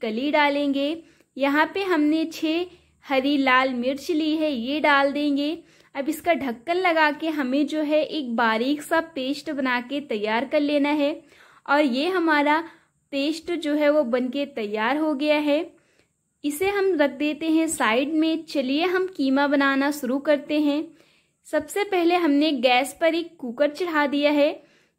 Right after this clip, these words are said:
कीमा को हम कुकर में बनाएंगे तो बहुत ही अच्छी तरीके से पक जाता है।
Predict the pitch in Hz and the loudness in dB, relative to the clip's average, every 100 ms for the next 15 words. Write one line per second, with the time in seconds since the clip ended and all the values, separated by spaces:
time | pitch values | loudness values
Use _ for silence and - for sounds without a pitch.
0 | _ - 262 277 349 370 392 381 349 269 | _ -6 -2 0 0 0 0 0 0 -2
1 | 285 294 320 294 285 269 269 269 294 330 | 2 2 4 2 0 0 0 0 -2 -4
2 | 240 240 240 262 311 294 - 285 285 269 | -2 -2 -2 0 -2 -4 -6 -4 -4 -4
3 | - 277 302 302 - 233 233 285 285 294 | -4 -4 -4 -6 -6 -4 0 0 0 0
4 | 285 | 0